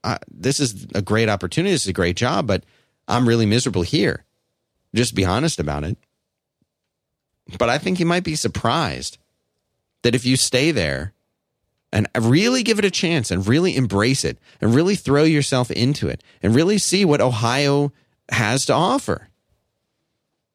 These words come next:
you don't know what it might have to offer. You've been there a week. Don't, don't hate it yet.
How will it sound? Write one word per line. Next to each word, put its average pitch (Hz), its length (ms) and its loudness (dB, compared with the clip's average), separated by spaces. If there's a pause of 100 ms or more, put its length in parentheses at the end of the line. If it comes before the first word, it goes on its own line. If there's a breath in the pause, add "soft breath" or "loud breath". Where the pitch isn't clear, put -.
you 143 160 2
don't 254 120 2
know 135 100 4
what 107 140 2
it 92 40 2
might 87 200 0
have 78 200 0
to 76 80 -2
offer. 82 500 -2 (480)
You've 139 100 0
been 180 120 2
there 180 120 4
a 156 80 2
week. 165 600 -4 (2500)
Don't, 156 340 0
don't 147 280 0
hate 147 280 0
it 98 140 0
yet. 92 420 -2